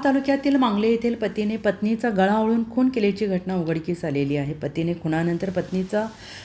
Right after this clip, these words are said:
मृतदेह विद्युत पंपाच्या पेटीत घालून ठेवल्याचं उघडकीस आलंय. खून केल्यानंतर पती स्वतः पोलीस ठाण्यात हजर झाला आणि याबाबत शिराळा पोलीस ठाण्यामध्ये गुन्हा दाखल करण्यात आलेला आहे. प्राजक्ता मंगेश कांबळे, वय वर्ष अठ्ठावीस असे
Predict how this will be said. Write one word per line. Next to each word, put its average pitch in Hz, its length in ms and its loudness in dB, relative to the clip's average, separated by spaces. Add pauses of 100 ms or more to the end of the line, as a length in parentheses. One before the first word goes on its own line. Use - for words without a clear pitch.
(100)
मृतदेह 226 500 2
विद्युत 208 360 -2
पंपाच्या 220 520 -2
पेटीत 214 280 -2
घालून 202 320 0
ठेवल्याचं 190 460 0
उघडकीस 170 480 -2
आलंय. 175 280 0 (680)
खून 254 180 4
केल्यानंतर 226 640 2
पती 220 260 -2
स्वतः 214 280 2
पोलीस 208 320 -2
ठाण्यात 208 280 0
हजर 185 240 4
झाला 196 240 0
आणि 196 200 -2
याबाबत 185 360 0
शिराळा 190 360 0
पोलीस 208 360 -2
ठाण्यामध्ये 202 460 0
गुन्हा 175 260 2
दाखल 185 300 0
करण्यात 170 360 -2
आलेला 160 300 2
आहे. 170 180 -2
प्राजक्ता 180 520 0
मंगेश 196 340 0
कांबळे, 180 300 0
वय 170 160 2
वर्ष 170 240 0
अठ्ठावीस 180 520 -2
असे 180 400 -2